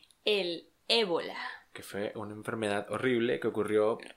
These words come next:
Speaker 2: en África hace unos a-, bueno, tiene tiempo, ya vamos a hablar más de eso,
Speaker 1: Sí.
Speaker 2: tiene va-, ha habido varios brotes, pero en los últimos años, en el dos mil dieciséis, si no me equivoco,
Speaker 1: En dos mil catorce.
Speaker 2: dos mil catorce, dos mil dieciséis,
Speaker 1: Ajá.
Speaker 2: como durante esos años fue el brote que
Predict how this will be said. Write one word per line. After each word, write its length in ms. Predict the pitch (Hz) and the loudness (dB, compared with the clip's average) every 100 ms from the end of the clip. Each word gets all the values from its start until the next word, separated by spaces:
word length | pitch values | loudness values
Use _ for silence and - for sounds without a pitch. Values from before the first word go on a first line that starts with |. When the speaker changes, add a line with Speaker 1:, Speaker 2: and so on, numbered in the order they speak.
| - | -4
Speaker 2:
en 160 | 117 127 | 2 4
África 560 | 120 - 131 147 131 | 4 2 2 6 6
hace 180 | 113 - | 6 2
unos 220 | 117 123 | -2 -4
a-, 60 | 135 | -2
bueno, 260 | 113 98 | -2 -2
tiene 240 | - 107 110 | -6 -6 -2
tiempo, 260 | 127 117 | -2 0
ya 100 | 120 | 0
vamos 140 | 101 110 | 0 0
a 40 | |
hablar 180 | 117 107 | -2 -2
más 100 | 113 | 2
de 80 | 120 | 2
eso, 80 | 208 | 2
Speaker 1:
Sí. 80 | |
Speaker 2:
tiene 120 | 170 117 | 4 4
va-, 100 | 120 | 4
ha 60 | 113 | 4
habido 220 | 110 123 | 6 6
varios 180 | 127 135 | 6 4
brotes, 320 | 127 123 131 | 2 2 0
pero 200 | 120 107 | 0 0
en 60 | 101 | -4
los 60 | |
últimos 320 | 104 120 131 | -6 -6 -4
años, 300 | 120 120 139 143 | -4 -4 -6 -10
en 120 | 110 | -10
el 60 | 104 | -8
dos 80 | 104 | -4
mil 80 | |
dieciséis, 360 | 101 120 117 117 | -2 0 2 0
si 40 | |
no 60 | 113 | -2
me 80 | 113 | 0
equivoco, 260 | 123 117 | 2 2
Speaker 1:
En 60 | 196 | 0
dos 100 | 190 | -2
mil 140 | 180 | -2
catorce. 520 | 170 185 147 156 190 - | -4 -6 -6 -10 -8 -2
Speaker 2:
dos 80 | |
mil 120 | 110 107 | 0 2
catorce, 300 | 120 131 139 | 4 4 2
dos 60 | |
mil 120 | 123 | 0
dieciséis, 240 | 123 127 143 | 0 2 2
Speaker 1:
Ajá. 60 | 127 | 0
Speaker 2:
como 140 | 113 | -2
durante 200 | 107 104 | -2 -4
esos 160 | 104 131 | -4 -4
años 240 | 143 147 | -4 -4
fue 140 | 120 | 0
el 100 | 107 | 2
brote 540 | 110 123 120 131 143 - | 4 4 4 2 -4 -8
que 480 | 117 104 98 95 | -4 -2 -2 -6